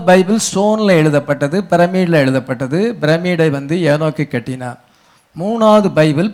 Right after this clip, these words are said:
பேப்பர்ல எழுதப்பட்டிருக்கு, Written word. அதனால God wrote three Bibles என்று Brother Brennan சொல்லுகிறார்.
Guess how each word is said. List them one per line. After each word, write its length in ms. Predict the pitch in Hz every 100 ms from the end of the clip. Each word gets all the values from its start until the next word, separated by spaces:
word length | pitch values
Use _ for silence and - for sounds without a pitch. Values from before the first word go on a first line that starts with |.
| 160
பேப்பர்ல 580 | 180 196 - 202 170 151
எழுதப்பட்டிருக்கு, 580 | 135 131 127 - 127 _ _ _ _ _ _ _ _ _ _ _ _ -
Written 460 | 151 160 165 185 170 135
word. 300 | 123 127 - _ _ _ -
அதனால 240 | 151 170 208 151
God 260 | 170 202 220
wrote 300 | 185 220 220 208 -
three 200 | 196 233 196
Bibles 400 | 180 180 143 139 - - 165
என்று 160 | 156 208
Brother 260 | 165 147 139
Brennan 360 | 147 147 151 -
சொல்லுகிறார். 600 | 135 127 123 127 175 247